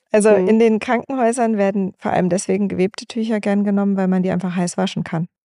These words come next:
Speaker 2: Naja, und weil die sich perfekt
Speaker 1: Und
Speaker 2: anpassen, ne,
Speaker 1: genau.
Speaker 2: wirklich.
Speaker 1: Aber in der Tragebratung im Normalfall hat man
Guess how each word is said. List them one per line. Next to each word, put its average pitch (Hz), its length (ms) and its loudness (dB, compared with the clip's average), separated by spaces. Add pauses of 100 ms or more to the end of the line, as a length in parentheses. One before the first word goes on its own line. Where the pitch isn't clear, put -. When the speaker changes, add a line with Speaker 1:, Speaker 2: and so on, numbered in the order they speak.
(160)
Speaker 2:
Naja, 190 240 0
und 196 120 -2
weil 208 120 2
die 214 60 -2
sich 214 180 -6
perfekt - 400 -6
Speaker 1:
Und 196 60 -2 (160)
Speaker 2:
anpassen, 196 280 -6
ne, 196 80 0
Speaker 1:
genau. 214 260 4
Speaker 2:
wirklich. 202 280 -8 (180)
Speaker 1:
Aber 185 560 0 (200)
in 185 120 -2
der 156 100 -2
Tragebratung 190 960 -2
im 175 100 -2
Normalfall 170 520 0
hat 185 160 -4
man 170 160 -2